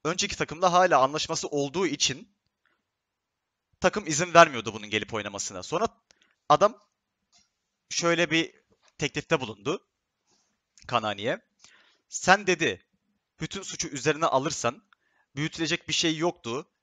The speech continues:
Ben yalan söyledim, şaka yaptım ya da her neyse. Bu tarz bir mail atarsan ya da bu tarz bir post atarsan,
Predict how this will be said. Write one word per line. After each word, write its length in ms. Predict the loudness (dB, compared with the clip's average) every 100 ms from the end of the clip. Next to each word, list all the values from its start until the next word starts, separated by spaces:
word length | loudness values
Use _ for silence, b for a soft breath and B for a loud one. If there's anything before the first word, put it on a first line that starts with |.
| _
Ben 320 | 0 0 0 -4
yalan 340 | 2 2 2
söyledim, 360 | -2 -4 -4 -4
şaka 260 | -6 -2
yaptım 360 | 0 0 -2 -6
ya 120 | 0
da 100 | 0
her 240 | 2 0 0
neyse. 360 | -4 -4 -8 -10 _ _ _
Bu 80 | -6
tarz 300 | 0 0 0
bir 200 | -4 -4 -6 b b b _
mail 280 | 2 4 4
atarsan 440 | 4 0 -2 -2
ya 120 | 0
da 140 | 0 -2
bu 40 |
tarz 320 | -2 -2 -2
bir 200 | -6 -6 -10 _
post 240 | -6 -4 -4
atarsan, 480 | 2 2 2 -4